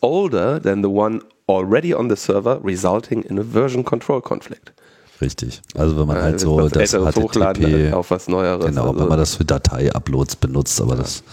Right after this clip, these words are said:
Speaker 1: Naja, okay.
Speaker 2: macht ja kaum einer heutzutage. Wer lädt denn heute
Speaker 1: Nein.
Speaker 2: noch was hoch? <laughs>
Speaker 1: Wer macht denn heute noch Sachen über H T T P?
Speaker 2: Das läuft doch alles in den Upload-Filter. <laughs>
Speaker 1: Okay, komm,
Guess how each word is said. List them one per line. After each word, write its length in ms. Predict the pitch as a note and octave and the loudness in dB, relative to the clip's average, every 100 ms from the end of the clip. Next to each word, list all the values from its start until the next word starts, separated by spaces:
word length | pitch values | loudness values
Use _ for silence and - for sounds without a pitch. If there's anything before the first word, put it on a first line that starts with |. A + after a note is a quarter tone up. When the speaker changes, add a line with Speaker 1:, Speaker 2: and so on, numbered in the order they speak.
| - | -8
Speaker 1:
Naja, 140 | - G1+ C#2+ | -6 -6 -10
okay. 120 | - - | -14 -10
Speaker 2:
macht 220 | - - | -6 -2
ja 80 | - | -2
kaum 280 | - - B1 | -2 -4 -2
einer 340 | G1+ G#1+ A#1+ - - - _ | -2 -4 -6 -8 -18 -20 _
heutzutage. 720 | - - - - C3+ B2 - - - - _ - | -6 -4 -2 0 2 0 -4 -12 -20 -20 _ -2
Wer 100 | E2 | 2
lädt 180 | F#2+ G2 | 4 4
denn 100 | F2 | 2
heute 200 | F2 E2 | 2 2
Speaker 1:
Nein. 80 | |
Speaker 2:
noch 180 | D#2+ E2+ | 0 2
was 220 | D2+ D2+ | 0 0
hoch? 340 | E2 D#2+ D#2 - - - G2+ | 0 0 0 -6 -16 -6 0
<laughs> 320 | A#2 - A2 | 0 2 0
Speaker 1:
Wer 480 | - A2 B2 G2+ C3 | 0 2 0 0 0
macht 160 | A#2 - | -2 -2
denn 160 | G#2+ | -2
heute 300 | G#2 A2 C3 | 0 0 0
noch 180 | A2+ G#2+ G#2+ | -2 -2 -2
Sachen 240 | G#2 A#2 | -2 0
über 180 | A2 G#2+ | -2 -2
H 100 | A2+ | -4
T 140 | - | -6
T 120 | A2 G#2+ | -4 -4
P? 240 | - B2+ | 0 2
Speaker 2:
Das 280 | A#2+ G#2 - | 2 2 0
läuft 280 | D#2+ D#2+ - | 0 0 -2
doch 100 | - | -4
alles 240 | C2+ D2+ | -4 -4
in 80 | D#2+ | -2
den 80 | C#2+ | -2
Upload-Filter. 760 | - D2 C#2 - C#2+ C#2 C#2 - | -2 0 -2 0 -2 0 -2 -6
<laughs> 60 | - - - - _ - - - - - G#2+ - | -14 -20 -20 -20 _ -2 -2 -14 -16 -4 -2 0
Speaker 1:
Okay, 380 | G2+ G3+ - A2+ | 2 2 0 -2
komm, 220 | - D#3+ | 0 0